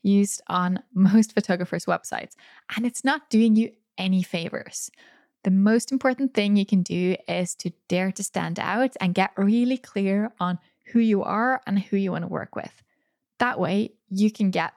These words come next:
booked based on that instead of just being kind of similar to everyone else, and then you'll end up getting chosen if your prices are the lowest, because there's not anything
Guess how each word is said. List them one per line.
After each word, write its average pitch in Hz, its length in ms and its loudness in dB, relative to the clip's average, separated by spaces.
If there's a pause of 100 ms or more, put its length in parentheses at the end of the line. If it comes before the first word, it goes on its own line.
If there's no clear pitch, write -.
(120)
booked - 380 -2 (100)
based 175 340 -2
on 165 200 -4
that 240 360 -2 (460)
instead 220 320 4
of 202 140 0
just - 280 -2 (160)
being 226 380 4
kind 240 300 0
of 233 60 0
similar 220 360 2
to - 140 -6
everyone 208 300 0
else, 196 340 -4 (400)
and 196 180 4
then 196 260 2
you'll 185 300 4
end 180 180 2
up 180 140 -2
getting 170 260 -2
chosen 196 560 0 (320)
if - 140 -2
your 269 80 4
prices - 560 -4
are 165 180 0
the 196 140 6
lowest, 180 460 2
because 202 240 0
there's 185 260 -2
not 214 320 0
anything 202 400 0